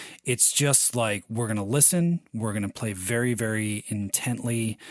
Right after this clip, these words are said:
um, to create something, and we're gonna, we're, we're gonna feel the closeness of each other." Oh, it happened, just so happens that there's a lot of people watching us right now, but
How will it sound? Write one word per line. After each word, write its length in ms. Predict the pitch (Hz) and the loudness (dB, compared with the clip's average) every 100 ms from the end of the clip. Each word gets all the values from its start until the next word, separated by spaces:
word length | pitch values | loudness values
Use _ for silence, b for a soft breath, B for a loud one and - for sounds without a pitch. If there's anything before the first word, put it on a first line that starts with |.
| B B - | B B -4
um, 500 | 117 107 98 98 101 | -2 0 -2 -4 -4
to 140 | - 117 | -4 -4
create 420 | - 120 117 - | -4 -2 0 2
something, 580 | - 127 131 123 127 131 B B B | 2 2 0 0 0 -2 B B B
and 160 | 110 | -6
we're 100 | 101 | -4
gonna, 380 | 104 104 101 98 - | -4 -2 -4 -6 -6
we're, 260 | 120 104 101 | -6 -4 -6
we're 180 | 101 98 | -6 -4
gonna 160 | 101 | 2
feel 480 | - - 127 123 117 | 2 4 2 0 0
the 100 | 110 | -4
closeness 560 | - 123 123 - 113 113 | -6 -2 2 2 0 -4
of 140 | 101 | -4
each 160 | 98 107 | -2 -2
other." 260 | 104 107 156 | -2 -2 0
Oh, 160 | 156 | 2
it 80 | 143 | 2
happened, 500 | 170 170 - 117 - | 2 0 0 -4 0
just 160 | 160 - | 2 2
so 80 | |
happens 420 | 110 127 123 101 98 | 0 -2 -2 -2 -2
that 120 | 101 | -2
there's 160 | 104 104 | -6 -4
a 60 | |
lot 180 | 104 104 | -4 -6
of 80 | 95 | -4
people 280 | 113 101 104 | -8 -8 -6
watching 360 | 101 - 101 | 0 0 0
us 300 | 95 - - - - | 0 0 0 -6 -8
right 200 | 120 101 | -6 -4
now, 260 | 98 98 95 | -6 -6 -6
but 320 | 92 107 | -4 -6